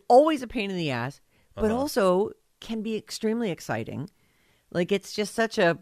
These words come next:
Speaker 1: place of mixed emotions. <laughs>
Speaker 2: Well, I know anyone would remind you, it's impressive that you can get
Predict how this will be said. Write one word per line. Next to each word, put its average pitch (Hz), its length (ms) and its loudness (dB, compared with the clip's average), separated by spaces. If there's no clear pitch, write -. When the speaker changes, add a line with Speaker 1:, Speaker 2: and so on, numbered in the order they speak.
Speaker 1:
place 190 280 -4
of 165 100 -6
mixed 165 280 -6
emotions. 151 800 -4
<laughs> - 40 -6
Speaker 2:
Well, 131 160 2
I 127 120 2
know 131 260 2
anyone 110 420 -2
would 98 140 -4
remind 101 480 -2
you, 95 200 -4
it's 98 160 -8
impressive 107 560 -6
that - 120 -16
you 95 100 -16
can 90 180 -16
get 95 320 -8